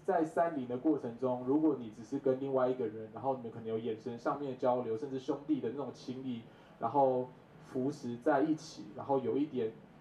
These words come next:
多的接触，我觉得其实也是可以被理解的。甚至在布农族的脉络里面，他们说上山一定要两个人，如果你是单人猎的话，也要两个人。另外一个人叫做，呃，敏阿苏，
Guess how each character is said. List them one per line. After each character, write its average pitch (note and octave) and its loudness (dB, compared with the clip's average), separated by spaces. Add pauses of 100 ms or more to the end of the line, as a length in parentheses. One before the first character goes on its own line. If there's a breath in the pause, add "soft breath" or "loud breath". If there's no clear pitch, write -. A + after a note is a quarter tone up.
(260)
多 E3 8
的 D3 4
接 E3 -4
触， G3 6
我 A#2 0
觉 B2+ 0
得 D3 8
其 C3 -2
实 C3 0
也 D3+ -2
是 C#3 -6
可 C3+ -2
以 A#2 0
被 C3+ 2
理 A2 -6
解 - -10 (100)
的。 C3 -8
甚 E3+ -4
至 D3 0
在 D#3+ 6
布 D#3+ 6
农 C#3 4
族 B2+ -2
的 A#2+ 0 (160 loud breath)
脉 E3+ 4
络 D3+ 6
里 A#2 -6
面， C3+ -2 (180)
他 D3+ 0
们 C#3 0
说 C#3 2
上 C3 2
山 C#3 0
一 A#2+ -6
定 C3+ -6
要 C#3+ 4
两 G#2 -4
个 G#2+ -4
人， G#2+ -8
如 C#3+ 4
果 D#3+ 8
你 A#2 0
是 D3+ -2
单 C#3 2
人 A#2 -2
猎 C3+ 2
的 A2 -2
话， C#3 2
也 A#2+ 0
要 B2 4
两 G#2+ -4
个 - -10
人。 - -8 (280)
另 E3+ 2
外 F3+ 6
一 D3+ 4
个 C3+ 4
人 A#2+ -2
叫 C#3+ 2
做， C3+ 2 (260 loud breath)
呃， A#2 -2
敏 A2+ -10
阿 B2 4
苏， - -6